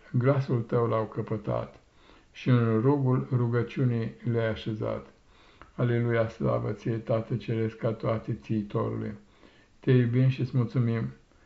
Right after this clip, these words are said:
fiindcă Fiul la îngerii din cer ne-a mărturisit și din mintea noastră o mireasă pentru Duhul Sfânt a sfințit.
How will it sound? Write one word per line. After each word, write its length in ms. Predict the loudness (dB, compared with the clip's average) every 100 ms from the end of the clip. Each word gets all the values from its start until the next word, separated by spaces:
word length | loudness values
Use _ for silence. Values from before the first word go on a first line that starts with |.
| _ _ 0
fiindcă 340 | 2 4 2
Fiul 560 | 0 0 2 2 -2 -6 -18 _ _ _ -4 -4 -4 -20 _ _ _
la 320 | 4 6 6 4
îngerii 440 | 0 2 2 2
din 280 | 2 2 0
cer 360 | 0 -2 -2 -4 -10 -4
ne-a 140 | 0 0
mărturisit 760 | 0 -2 -2 -4 -4 -6 -6 -14 _ -20 -20 -20 -18
și 220 | -2 2
din 320 | 4 6 6
mintea 420 | 4 2 0 2 2
noastră 720 | 4 4 2 -2 0 -2 -6 -8
o 100 | 2
mireasă 800 | 4 6 6 4 2 -2 -4 -4 -12 -20 -20 -14
pentru 320 | -2 -2 0
Duhul 400 | 0 0 0 0
Sfânt 460 | -2 -4 -6 -4 -4 -8
a 40 |
sfințit. 640 | -6 -4 -4 -4 -8 -8